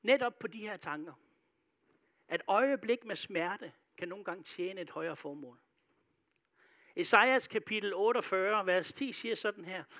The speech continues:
"Jeg har renset jer i lidelsens ild, som man renser sølv."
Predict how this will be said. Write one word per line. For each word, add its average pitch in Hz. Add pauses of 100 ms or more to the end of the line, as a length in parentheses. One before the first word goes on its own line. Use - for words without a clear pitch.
(680)
"Jeg 208
har 208
renset 226
jer 185
i 202
lidelsens 220
ild, 240 (640)
som 165
man 156
renser 156 (300)
sølv." 131